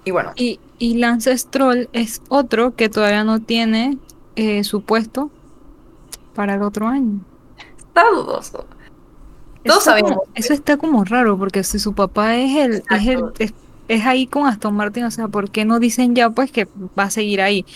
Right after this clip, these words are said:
Speaker 2: Ojalá no nos sorprenda nada de eso y, y, y
Speaker 1: Exacto.
Speaker 2: vengan las cosas que estamos esperando.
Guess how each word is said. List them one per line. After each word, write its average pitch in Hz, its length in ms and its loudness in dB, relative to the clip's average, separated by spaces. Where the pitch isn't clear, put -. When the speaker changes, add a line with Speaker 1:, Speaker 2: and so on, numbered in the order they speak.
Speaker 2:
Ojalá 277 300 2
no 381 140 2
nos 381 160 2
sorprenda 202 600 0
nada 208 260 2
de 208 80 2
eso 208 200 0
y, 196 80 -2
y, 196 240 -6
y 190 380 -4
Speaker 1:
Exacto. 202 200 2
Speaker 2:
vengan 233 540 4
las 190 160 0
cosas 226 320 -2
que 196 100 -4
estamos 196 320 -4
esperando. 160 560 -8